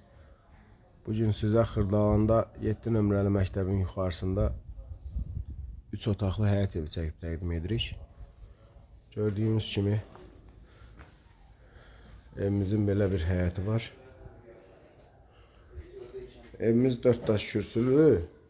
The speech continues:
Həyəti biraz qaldırıblar. Onun üçün də iki daş görünür.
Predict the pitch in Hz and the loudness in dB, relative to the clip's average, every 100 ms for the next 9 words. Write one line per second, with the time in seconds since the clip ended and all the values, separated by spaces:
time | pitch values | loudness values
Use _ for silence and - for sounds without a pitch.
0 | - - _ _ _ _ - _ _ _ | -20 -20 _ _ _ _ -20 _ _ _
1 | 92 104 113 120 117 107 98 101 104 101 | -2 0 2 2 4 4 4 2 4 2
2 | 101 113 117 - - _ - - - - | 2 0 0 -6 -18 _ -20 -20 -20 -20
3 | - 98 92 95 98 - 90 85 - 85 | -6 -4 -2 -2 -2 -2 0 0 -2 -2
4 | 80 95 - | -2 -2 -4